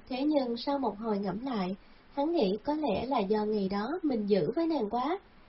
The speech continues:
Nàng ấy chỉ là một nữ tử mà thôi,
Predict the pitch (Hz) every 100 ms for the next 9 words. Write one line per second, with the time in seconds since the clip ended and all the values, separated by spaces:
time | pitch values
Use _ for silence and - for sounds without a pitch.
0 | - - - 254 233 208 277 359 262 208
1 | 269 233 196 202 196 233 202 214 285 220
2 | 254 269 285